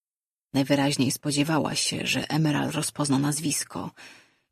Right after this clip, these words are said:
Po krótkiej chwili zmarszczyła brwi, opuściła ręce i wsparła je na biodrach. „Jestem właścicielką najdroższego zamtuzu w Porinie”.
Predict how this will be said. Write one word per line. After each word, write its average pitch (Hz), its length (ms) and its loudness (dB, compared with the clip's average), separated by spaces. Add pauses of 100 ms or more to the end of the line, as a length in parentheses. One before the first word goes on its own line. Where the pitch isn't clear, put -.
(100)
Po 175 100 -2
krótkiej 208 400 2
chwili 220 420 2
zmarszczyła 175 560 0
brwi, 143 480 -4 (420)
opuściła 160 560 2
ręce 185 600 2
i - 220 -2
wsparła 156 440 0
je 135 120 4
na 139 120 4
biodrach. - 720 -4 (2250)
„Jestem 226 320 8
właścicielką 226 680 6
najdroższego 196 760 6
zamtuzu 165 680 2
w - 80 -6
Porinie”. 151 640 2